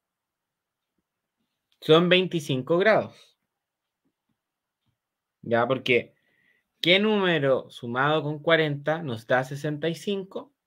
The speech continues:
Veinticinco. Por lo tanto, el ángulo entre las bisectrices vale veinticinco. Al final es como verlo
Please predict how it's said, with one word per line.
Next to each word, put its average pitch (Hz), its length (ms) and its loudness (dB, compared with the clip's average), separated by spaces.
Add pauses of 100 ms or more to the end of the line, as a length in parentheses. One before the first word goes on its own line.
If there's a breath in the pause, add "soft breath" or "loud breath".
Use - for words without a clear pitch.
(520)
Veinticinco. 143 800 -2 (760)
Por 127 160 2
lo 135 160 4
tanto, 170 640 0 (220)
el 127 180 -2
ángulo 151 360 2
entre 123 260 -4
las 120 180 -2
bisectrices 143 1000 -6 (540)
vale 151 460 4
veinticinco. 143 800 -4 (3250)
Al 117 140 -6
final 151 260 4
es 208 80 0
como 202 440 2 (1300 soft breath)
verlo 156 600 -4